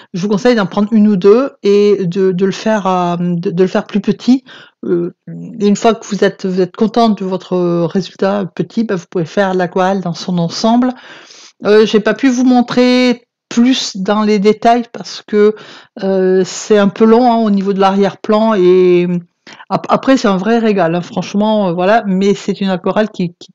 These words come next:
qui fait à peu près trois heures, hein. Donc, c'est compliqué de vous le donner là en, en entier. Donc,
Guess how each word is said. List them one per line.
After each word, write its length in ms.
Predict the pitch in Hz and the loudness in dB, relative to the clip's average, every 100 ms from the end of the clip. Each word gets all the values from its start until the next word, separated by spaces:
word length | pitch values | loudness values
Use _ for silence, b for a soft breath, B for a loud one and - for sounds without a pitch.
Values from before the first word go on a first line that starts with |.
| - | -20
qui 120 | - | -12
fait 160 | 170 - | -8 -6
à 60 | 196 | -4
peu 120 | 180 | -6
près 240 | - 180 | -4 -4
trois 380 | 175 - 175 170 | -4 -2 0 2
heures, 200 | 202 240 | 2 0
hein. 120 | 196 - _ B B B _ | -2 -6 _ B B B _
Donc, 320 | 185 185 185 - | -6 -4 -4 -8
c'est 200 | 170 190 | -8 -8
compliqué 480 | - 175 185 175 202 | -6 -6 -6 0 0
de 100 | 175 | 0
vous 100 | 180 | -4
le 60 | |
donner 440 | 170 170 180 185 180 | -2 -2 0 0 2
là 420 | 175 180 190 180 | 2 0 0 -2
en, 320 | 165 165 170 | -4 -6 -6
en 160 | 180 170 | -4 -2
entier. 680 | 170 160 - 226 247 254 - - | -2 -6 0 2 4 0 -8 -12
Donc, 140 | 185 | -12